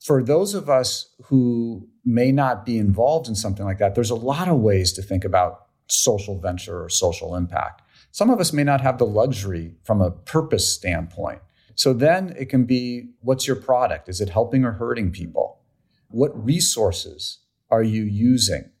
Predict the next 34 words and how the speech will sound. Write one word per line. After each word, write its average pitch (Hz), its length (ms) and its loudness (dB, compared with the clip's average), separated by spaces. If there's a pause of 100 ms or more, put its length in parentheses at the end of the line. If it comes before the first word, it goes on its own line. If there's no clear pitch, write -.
(120)
for 151 280 0
that 92 260 0
product? - 500 -6
So 123 140 2
let 131 140 4
me 147 80 4
give 131 180 -2
you 131 60 0
a 127 60 2
couple 113 300 -4
of 101 100 -4
examples. 98 720 -6 (240)
In 151 140 4
the 151 80 0
news 139 340 0
right 101 220 0
now, 85 340 -6 (280)
Facebook. 107 480 -4 (200)
Facebook 185 600 -2
did 113 180 0
not 110 380 0
set 107 320 2
out 95 380 0
to 101 80 -8
be 98 180 -2
an 92 100 -4
evil 98 340 -6
organization. 90 760 -10 (240)
Facebook 139 460 2
did 160 200 0
not 123 560 0
set 110 320 2
out 90 380 0 (520)
to 107 640 0